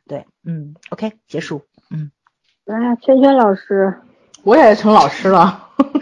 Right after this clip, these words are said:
Speaker 2: <laughs> 咱们群里面不都这么叫吗？圈圈老师，早老师。
Speaker 1: <laughs> 特-，
Speaker 3: 你，
Speaker 1: 特别像剪头发的。
Speaker 3: 你被小年那个什么了，<laughs> 洗脑了，
Speaker 2: 对，
Speaker 3: 是吗？
Speaker 2: 是，我一，
Speaker 3: 嗯。
Speaker 2: 一看到老师我就头大。
Speaker 3: <laughs>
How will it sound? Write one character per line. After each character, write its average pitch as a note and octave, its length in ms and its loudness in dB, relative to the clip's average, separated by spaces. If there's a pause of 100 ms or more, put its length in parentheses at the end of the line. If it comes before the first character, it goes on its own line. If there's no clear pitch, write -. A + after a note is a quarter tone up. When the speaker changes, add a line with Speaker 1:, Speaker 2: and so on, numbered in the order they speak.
(120)
Speaker 2:
<laughs> D#4 480 0
咱 B3 140 0
们 D4+ 100 4
群 D4+ 260 4
里 E4 120 8
面 C#4 200 8
不 D4+ 80 6
都 E4+ 200 8
这 F4+ 120 6
么 C4+ 140 6
叫 A3+ 240 4
吗？ G#3 200 2
圈 B3+ 220 0
圈 C4 160 2
老 G#3 160 2
师， F#3 320 -2
早 E3+ 200 0
老 F3+ 180 2
师。 - 300 -8 (300)
Speaker 1:
<laughs> - 280 -14
特-， - 400 0
Speaker 3:
你， F3+ 160 -2
Speaker 1:
特 F#3+ 240 2
别 A3+ 100 6
像 C#4 160 6
剪 B3+ 220 0
头 F#3+ 220 -4
发 B3+ 120 6
的。 B3 60 4
Speaker 3:
你 D4+ 80 6
被 D4+ 60 0
小 E3 160 4
年 E3+ 400 4
那 A#3 120 4
个 G3 140 4
什 F#3+ 160 2
么 E3+ 100 4
了， G3 180 4
<laughs> - 20 -10
洗 - 240 -2
脑 G#3 320 4
了， F3 80 0
Speaker 2:
对， A#3 420 4
Speaker 3:
是 A#3 80 4
吗？ C4+ 240 2 (480)
Speaker 2:
是， F#3 540 0
我 F#3+ 100 0
一， G#3 60 2
Speaker 3:
嗯。 A#3 180 -4
Speaker 2:
一 A#3+ 140 -6
看 D4+ 120 4
到 C4+ 120 4
老 F#3 180 6
师 G#3+ 300 0
我 G3+ 100 2
就 F3+ 80 0
头 C#3+ 240 -6
大。 E3 360 -4
Speaker 3:
<laughs> - 60 -10